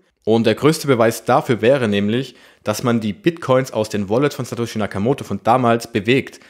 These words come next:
Denn nur die Person, die die privaten Schlüssel dafür besitzt, hat eben auch Zugriff darauf. Und man geht davon aus, dass diese Wallets so rund eine Million Bitcoin enthalten.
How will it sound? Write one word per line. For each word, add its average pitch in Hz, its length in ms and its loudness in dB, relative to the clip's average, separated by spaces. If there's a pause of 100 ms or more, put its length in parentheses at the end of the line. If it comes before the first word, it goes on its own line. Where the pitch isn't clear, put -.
(200)
Denn 110 220 2
nur 151 160 2
die 185 100 -2
Person, 139 440 0
die 123 120 0
die 135 120 -4
privaten 117 400 0
Schlüssel 143 280 -4
dafür 110 320 0
besitzt, - 540 -4 (300)
hat 117 220 -2
eben 131 120 0
auch 107 120 -2
Zugriff 139 360 -4
darauf. 85 400 -4
Und 104 380 -2
man 107 120 -2
geht 170 220 0
davon 160 240 0
aus, 131 300 0 (300)
dass - 180 -2
diese 151 240 0
Wallets 131 280 2
so 127 100 2
rund 131 320 0
eine 143 280 2
Million 131 300 2
Bitcoin 131 380 -2
enthalten. 143 600 -2